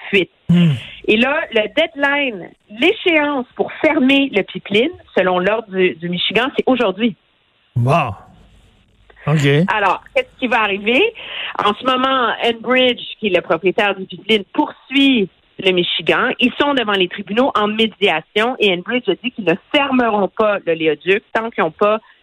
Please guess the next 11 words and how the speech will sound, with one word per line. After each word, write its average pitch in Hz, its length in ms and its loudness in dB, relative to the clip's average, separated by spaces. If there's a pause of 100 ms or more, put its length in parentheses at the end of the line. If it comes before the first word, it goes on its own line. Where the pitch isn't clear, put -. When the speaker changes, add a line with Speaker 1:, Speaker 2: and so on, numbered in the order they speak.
Speaker 1:
une 208 220 -2
décision 185 640 0
des 202 160 -2
tribunaux. 202 640 0 (680)
Et 175 60 0
pour - 200 -4
preuve 240 300 0
de 185 160 2
sa 156 80 0
bonne 180 280 -2
foi, 277 120 2